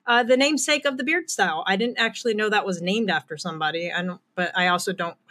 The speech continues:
have beards and stuff, so I don't know if that's common knowledge. In nineteen oh seven, James Gavin was U S Army General of the eighty-second Airborne Division in World War Two. In nineteen oh eight, Louis L'Amour, American Western novelist.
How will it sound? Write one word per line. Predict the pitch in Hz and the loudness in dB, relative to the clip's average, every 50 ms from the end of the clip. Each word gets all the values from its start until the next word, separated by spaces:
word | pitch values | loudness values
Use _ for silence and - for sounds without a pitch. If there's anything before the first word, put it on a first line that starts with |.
| - | -4
have | 196 185 190 - | -4 -4 -2 -2
beards | - 196 185 180 - - - | 0 2 2 2 0 -4 -10
and | 151 | -10
stuff, | - - 160 160 - | -6 -6 -6 -6 -6
so | - 180 156 160 165 - - - - - - - | -6 -6 -6 -8 -10 -12 -16 -20 -20 -8 -2 0
I | 202 | 2
don't | 202 190 | 2 4
know | 196 | 2
if | 190 190 | 2 2
that's | 214 202 196 - | 2 0 0 2
common | - 214 196 190 180 175 | 2 4 4 4 4 4
knowledge. | 180 175 170 165 156 160 - - - - - - - - | 4 2 2 0 -2 -4 -8 -12 -16 -16 -18 -18 -6 0
In | 220 240 247 254 | 4 4 6 6
nineteen | 269 294 285 - - 302 277 | 6 6 4 4 4 6 6
oh | 262 254 233 | 6 6 6
seven, | - - 247 254 262 277 285 277 240 | 6 4 4 6 6 6 4 4 6
James | 233 233 233 226 220 190 - | 4 4 4 4 2 2 2
Gavin | 214 208 220 226 240 262 262 240 | 2 4 4 4 2 2 2 2
was | 208 185 185 | 0 0 2
U | 196 202 202 | 4 4 4
S | 202 190 190 - - | 4 4 2 0 0
Army | 214 208 220 214 202 | 2 2 4 4 4
General | 190 208 208 214 220 220 220 220 214 - | 4 4 4 4 4 4 2 2 2 2
of | - 208 190 | 2 2 2
the | 196 | 2
eighty-second | 185 190 220 226 196 - 240 220 - 208 185 | 2 2 2 2 2 2 2 0 0 0 2
Airborne | 202 202 220 196 226 226 220 | 2 2 2 4 2 2 4
Division | 214 214 220 220 240 262 | 4 4 4 4 4 2
in | 240 196 | 2 4
World | 185 196 196 190 | 4 4 4 4
War | 190 185 180 180 | 4 2 2 0
Two. | - - 226 233 269 302 311 311 _ - - - - - - - | 0 0 2 2 2 0 -4 -8 _ -20 -20 -20 -20 -20 -6 0
In | 214 214 214 | 2 4 4
nineteen | 226 233 233 233 - - 262 240 190 | 4 4 4 2 2 4 4 4 4
oh | 214 214 208 196 214 | 4 4 2 2 4
eight, | 220 226 254 294 311 262 - | 4 4 4 4 2 -2 -6
Louis | 226 202 196 220 226 240 247 247 247 | -6 -2 0 2 4 4 4 4 4
L'Amour, | 233 226 214 208 214 208 208 226 247 277 311 320 - _ _ _ _ - | 4 4 4 4 4 2 4 4 6 4 4 2 0 _ _ _ _ 2
American | 202 202 208 214 226 226 220 190 233 202 | 4 4 6 6 4 4 2 2 0 2
Western | 196 208 196 - - 226 208 | 2 2 2 2 0 0 2
novelist. | 196 190 196 214 220 262 285 302 285 - - - | 4 4 4 6 4 4 4 2 2 -2 -4 -6